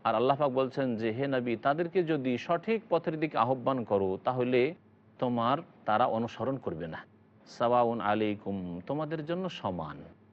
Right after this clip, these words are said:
আদাউতুমুহুম আম আনতুম সামিতুন, তাদেরকে সৎ পথের দিকে আহ্বান করো অথবা নীরব থাকো, তারা তোমাদের অনুসরণ করবে না এবং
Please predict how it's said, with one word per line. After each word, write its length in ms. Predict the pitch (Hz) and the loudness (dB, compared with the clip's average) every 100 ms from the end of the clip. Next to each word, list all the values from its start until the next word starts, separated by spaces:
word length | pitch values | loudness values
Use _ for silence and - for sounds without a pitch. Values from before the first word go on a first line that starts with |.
| - | 0
আদাউতুমুহুম 960 | 113 107 98 165 156 147 165 185 190 185 - | 2 4 4 2 2 -2 0 0 0 -2 -2
আম 80 | 143 | 0
আনতুম 320 | 131 131 131 | 0 -2 -4
সামিতুন, 480 | 120 120 110 104 113 | -4 -2 -2 -2 -4
তাদেরকে 500 | 104 143 156 151 160 156 151 - - _ - - | 0 2 2 -2 -2 0 -2 -6 -20 _ -20 -20
সৎ 440 | - - - - - | -18 -16 -4 -2 0
পথের 280 | - 143 139 | 0 0 0
দিকে 180 | 143 143 | -2 2
আহ্বান 380 | 120 127 107 117 | 2 2 2 0
করো 360 | 117 - 139 156 170 - _ - | 0 4 6 6 4 -4 _ 0
অথবা 560 | 165 175 190 175 196 226 _ _ 113 | 0 2 4 6 6 4 _ _ -4
নীরব 380 | 135 165 165 131 | 2 6 4 4
থাকো, 480 | - 107 - 92 90 - | -2 -4 -2 -4 -4 -4
তারা 260 | 123 110 113 196 - _ _ - | 0 4 4 2 -4 _ _ -10
তোমাদের 420 | 113 113 104 120 | -4 0 2 2
অনুসরণ 460 | - 117 123 123 120 | 2 0 -2 -2 -2
করবে 300 | 117 139 151 | 0 0 2
না 240 | 175 175 175 | 2 2 0
এবং 380 | 113 110 117 | -4 -2 -2